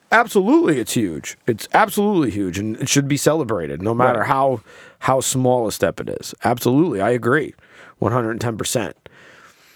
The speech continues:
Speaker 2: Yeah, I think, you know, it's funny you say that. I, I, not to get off track, but I, I think, uh, those things should be celebrated, and they should, you should allow time for those things, just as you allow time for,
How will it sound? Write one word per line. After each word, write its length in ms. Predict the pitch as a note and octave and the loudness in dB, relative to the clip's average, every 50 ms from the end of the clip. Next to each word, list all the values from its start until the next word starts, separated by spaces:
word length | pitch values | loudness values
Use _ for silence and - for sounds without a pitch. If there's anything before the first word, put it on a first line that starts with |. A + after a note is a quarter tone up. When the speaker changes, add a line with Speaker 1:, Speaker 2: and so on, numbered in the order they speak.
| _ _ _ _ _ _ _ _ _ _ _ _ _ | _ _ _ _ _ _ _ _ _ _ _ _ _
Speaker 2:
Yeah, 260 | B2 A#2+ G#2 G2 G#2 - | -4 -4 -4 -4 -4 -4
I 140 | - C3+ C#3+ | -2 -2 0
think, 380 | - G#3 G3+ F3 F3 - _ - - - _ - _ _ _ _ - | 0 -2 -2 -2 -6 -16 _ -20 -20 -20 _ -20 _ _ _ _ -2
you 80 | D3 D3 | 0 0
know, 40 | C#3+ | 0
it's 100 | C3 - | 0 0
funny 180 | - D#3+ D#3+ | 2 2 2
you 80 | D3+ C#3 | 2 -2
say 260 | - - D#3+ C#3 C3+ C3 | 0 2 2 2 2 2
that. 300 | B2 G#2+ A2 A2 - - | 0 0 -2 -2 -2 -2
I, 60 | A#2+ | -4
I, 280 | A2+ - F2 - - - | -4 -4 -8 -12 -8 -4
not 260 | C3 B2+ B2+ B2 - | -2 -2 -2 -2 -4
to 60 | A#2+ | -4
get 120 | A2 B2+ A#2+ | -2 -2 -2
off 160 | A#2 G#2+ G#2+ | -2 -2 -4
track, 320 | - - B2 A#2+ A2 G#2 - | -2 0 0 0 0 -2 -4
but 120 | A#2 G#2+ | -4 -4
I, 100 | A#2+ G2+ - - - | -4 -6 -8 -10 -10
I 120 | - C3 A#2 | -8 -6 -4
think, 240 | - D3 C3 - - _ _ - - - | -2 -2 -4 -4 -8 _ _ -12 -6 -4
uh, 340 | A#2+ A2 G#2 G2+ G2 G2+ - - _ _ _ _ _ _ _ _ _ _ _ _ _ _ _ _ _ _ _ _ _ _ _ _ _ _ _ _ _ _ | -2 -2 -2 -2 -4 -6 -8 -14 _ _ _ _ _ _ _ _ _ _ _ _ _ _ _ _ _ _ _ _ _ _ _ _ _ _ _ _ _ _
those 300 | - B2+ C3+ C3+ C3 - | -2 0 0 0 -2 -2
things 340 | - - C3 A#2+ A#2 A2 - | -2 -2 -2 -2 -2 -4 -6
should 220 | - - - A#2 A2 | -6 -4 -4 -4 -4
be 100 | A#2 G#2+ | -6 -4
celebrated, 680 | - - B2 A2+ A2+ G#2 A2+ A2+ A2+ A2+ A2+ - - _ _ _ _ _ _ _ _ _ _ _ _ _ _ _ _ _ _ _ _ - | -2 -2 -2 -2 -2 -4 -4 -4 -4 -4 -6 -10 -16 _ _ _ _ _ _ _ _ _ _ _ _ _ _ _ _ _ _ _ _ -6
and 160 | A#2+ A2+ A2+ | -4 -4 -4
they 60 | A2 | -4
should, 280 | A2 - - B2+ A2+ B2+ - _ _ | -6 -6 -6 -6 -6 -8 -8 _ _
you 160 | - B2+ B2+ | -4 -4 -4
should 160 | - - D3+ | -2 0 0
allow 240 | C#3+ C#3+ D3+ C#3+ B2+ | 2 2 2 0 -2
time 540 | - - - C3 B2 G#2 G2 F2+ E2+ - - _ | -4 -4 -4 -4 -2 -2 -4 -8 -10 -12 -14 _
for 180 | - - - A#2+ | -12 -8 -6 -4
those 240 | A2 G#2+ F#2+ - - | -2 -4 -4 -6 -6
things, 420 | - G2+ - - - - - - B2+ | -8 -8 -8 -10 -12 -14 -14 -10 -4
just 280 | - C#3 C3+ - - | -2 -2 0 0 0
as 180 | C#3+ C3 A#2+ A2+ | -2 -2 -2 -2
you 160 | B2+ B2 A2+ | -4 -2 -4
allow 340 | A2+ G#2+ A2+ A2 A2 G#2+ G2 | -4 -2 -2 -2 -4 -4 -6
time 460 | - - - A2 G#2+ G#2 G2+ G#2 G2+ | -8 -8 -6 -6 -4 -4 -6 -6 -8
for, 540 | - - - G#2+ G#2 G2+ G2+ G2 F#2+ - | -6 -6 -4 -4 -4 -4 -4 -6 -6 -8